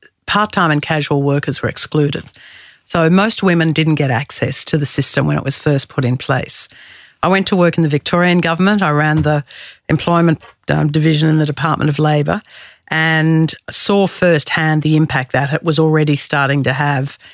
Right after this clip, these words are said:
in terms of the structure of work. And there was some stuff I could do around childcare and a whole lot of other things while I was there, but I couldn't fix that. Then I, when I went to Canberra,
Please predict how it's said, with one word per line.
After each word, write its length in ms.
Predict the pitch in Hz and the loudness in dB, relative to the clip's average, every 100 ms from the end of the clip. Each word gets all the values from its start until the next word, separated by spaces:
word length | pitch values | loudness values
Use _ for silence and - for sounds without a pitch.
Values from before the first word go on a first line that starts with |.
| - | -4
in 60 | 156 | -2
terms 320 | - 160 147 | 0 0 -2
of 60 | - | -4
the 40 | |
structure 520 | - - - - - | -4 -2 -4 -6 0
of 180 | 160 151 | 0 2
work. 360 | 156 233 - - - - - _ 156 | 0 0 -4 -16 -20 -20 -20 _ -4
And 560 | 160 160 160 160 - | 0 2 4 2 0
there 100 | - | 0
was 120 | 156 - | 0 2
some 100 | 165 | 0
stuff 260 | 180 165 | 0 -2
I 100 | 151 | 0
could 120 | 156 | 0
do 160 | 156 151 | 2 2
around 260 | 151 143 135 | 2 0 -2
childcare 720 | - 170 165 - 156 156 156 | 0 0 0 0 0 2 2
and 140 | 143 | 2
a 40 | 139 | 0
whole 120 | 170 | 0
lot 140 | 151 | 0
of 80 | 147 | 0
other 140 | 147 143 | -2 -2
things 280 | 151 139 | -2 0
while 120 | 143 143 | 0 0
I 40 | |
was 180 | 143 143 | 0 0
there, 280 | 160 151 147 - - | 2 2 0 -4 -6
but 80 | 160 | -6
I 40 | |
couldn't 260 | - 208 190 | -2 0 0
fix 320 | - 156 - | 0 -4 -2
that. 260 | 160 - - | -2 -2 0
Then 140 | 185 | 0
I, 80 | 233 | 0
when 180 | 180 185 | 0 0
I 80 | |
went 160 | 170 156 | 2 0
to 60 | - | -4
Canberra, 640 | - 165 175 160 - - | -4 -2 -2 -2 -4 -8